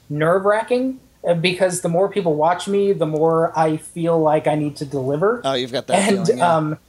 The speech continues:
Speaker 1: so it, it, it does have that, that influence where I sincerely hope that the more people watch, I'm not gonna change what I do. I'm certainly not, never gonna change my opinions. I'll always be honest about my opinions.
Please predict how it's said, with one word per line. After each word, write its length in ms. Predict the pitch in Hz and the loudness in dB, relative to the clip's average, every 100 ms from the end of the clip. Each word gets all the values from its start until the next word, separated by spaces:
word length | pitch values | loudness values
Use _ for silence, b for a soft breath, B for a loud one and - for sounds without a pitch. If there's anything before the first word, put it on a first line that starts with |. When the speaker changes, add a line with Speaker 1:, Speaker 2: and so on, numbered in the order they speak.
| _ | _
Speaker 1:
so 280 | 165 - 220 | -8 -2 0
it, 240 | 226 208 208 | 2 0 0
it, 220 | 208 175 | -2 0
it 180 | 202 185 | 0 0
does 180 | 226 226 | -2 2
have 180 | 226 | 0
that, 340 | 202 185 185 170 | 0 -2 -6 -12
that 440 | 160 175 175 180 - _ - | -2 2 2 0 -10 _ -10
influence 600 | 185 196 180 175 160 - | -6 -4 -2 -2 -2 -2
where 500 | 156 160 156 156 156 _ _ _ | 2 2 4 0 -2 _ _ _
I 260 | 175 180 175 - - - | 0 0 -4 -10 -20 -8
sincerely 640 | - 202 196 - 320 311 | -2 0 0 0 2 2
hope 300 | 180 214 - | 0 0 0
that 280 | 160 165 160 | 0 0 0
the 60 | 165 | 0
more 240 | 165 175 | 2 2
people 260 | 175 170 151 | 0 -2 2
watch, 640 | 151 160 175 - - - - _ _ _ _ _ _ - | 4 4 2 -2 -10 -12 -18 _ _ _ _ _ _ -2
I'm 140 | 180 | 2
not 180 | 170 160 | 2 2
gonna 180 | 165 151 - | -2 -4 -8
change 800 | - - 175 160 180 190 170 - _ _ - | -10 -6 -2 -2 -2 -2 -4 -8 _ _ -8
what 240 | 165 190 | -2 0
I 120 | 190 | 0
do. 240 | 180 185 214 | 0 -2 0
I'm 100 | 196 | -2
certainly 300 | 202 294 226 | 0 0 0
not, 220 | 202 208 | 0 -2
never 240 | 196 214 208 | -2 0 0
gonna 160 | 180 | -2
change 260 | 165 180 165 | -6 -8 -4
my 100 | 160 | -4
opinions. 540 | 139 180 151 123 - 151 | -4 -6 -6 -10 -8 -2
I'll 60 | |
always 300 | 175 196 180 | 0 0 -2
be 100 | 170 | -2
honest 260 | 165 160 - | 0 0 0
about 160 | 156 143 | 0 0
my 100 | 135 | -4
opinions. 480 | 135 165 135 135 | -4 -4 -6 -14